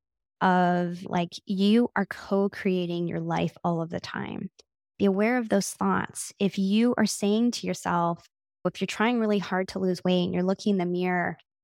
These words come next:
but you can only see the negative, you've gotta start,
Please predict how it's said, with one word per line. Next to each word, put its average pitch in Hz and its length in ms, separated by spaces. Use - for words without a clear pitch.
but 196 100
you 202 80
can 202 160
only 208 260
see 196 240
the 180 140
negative, 170 840
you've 202 320
gotta 220 480
start, - 800